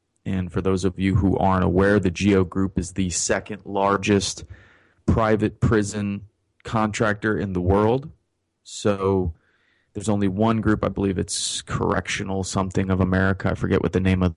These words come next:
the, the number one, uh, most profitable and largest private prison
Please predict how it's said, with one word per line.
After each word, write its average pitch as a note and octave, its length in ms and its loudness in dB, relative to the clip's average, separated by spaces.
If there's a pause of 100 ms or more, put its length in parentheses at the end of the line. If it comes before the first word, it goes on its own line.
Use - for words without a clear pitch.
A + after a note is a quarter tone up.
(120)
the, F#2 280 0 (160)
the G2 80 0
number F#2+ 280 2
one, F#2+ 420 -2 (1200)
uh, - 260 -6 (280)
most G#2+ 380 0
profitable G2 600 -2
and G2 160 -10
largest G2 600 -2
private G2+ 360 0
prison G2+ 460 -2